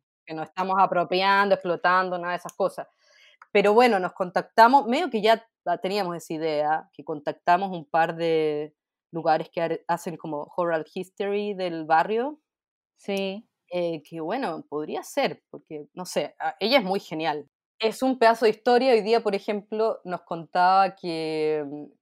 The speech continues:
Speaker 1: que ella fue criada católica y que ella y su familia iban a la primera iglesia que aceptaron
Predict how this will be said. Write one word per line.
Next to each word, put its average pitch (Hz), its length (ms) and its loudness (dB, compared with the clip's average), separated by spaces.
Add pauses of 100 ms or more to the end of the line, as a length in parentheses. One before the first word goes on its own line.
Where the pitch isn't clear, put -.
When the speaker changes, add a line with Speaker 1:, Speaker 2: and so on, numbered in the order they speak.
(220)
Speaker 1:
que 175 140 -4
ella 175 200 0
fue 180 220 -4
criada 175 360 2
católica 202 920 2 (160)
y 175 220 -10
que 165 460 -8 (160)
ella 185 220 -6
y 185 40 -8
su 180 120 -16
familia 175 440 -6
iban 170 360 -6 (160)
a 226 80 0
la 196 100 4
primera 202 260 0
iglesia 202 400 -2
que 196 80 -4
aceptaron 180 680 -2